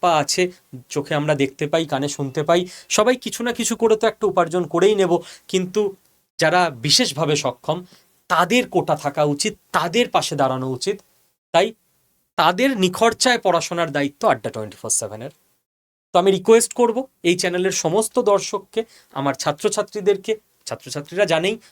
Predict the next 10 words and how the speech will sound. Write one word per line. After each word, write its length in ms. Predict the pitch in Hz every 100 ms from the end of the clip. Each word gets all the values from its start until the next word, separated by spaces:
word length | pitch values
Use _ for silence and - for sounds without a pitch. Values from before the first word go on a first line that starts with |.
| -
বাকি 240 | 135 -
দর্শকদেরকে, 760 | 196 180 180 190 175 185 180 214 - - 139
যে 100 | 165
আপনারা 360 | 151 208 214
পারলে 520 | 214 160 165 180 220 214
আড্ডা 260 | 127 127
টোয়েন্টি 300 | 123 180 175
ফোর 140 | - 185
সেভেনের 380 | - 175 190
এই 120 | 185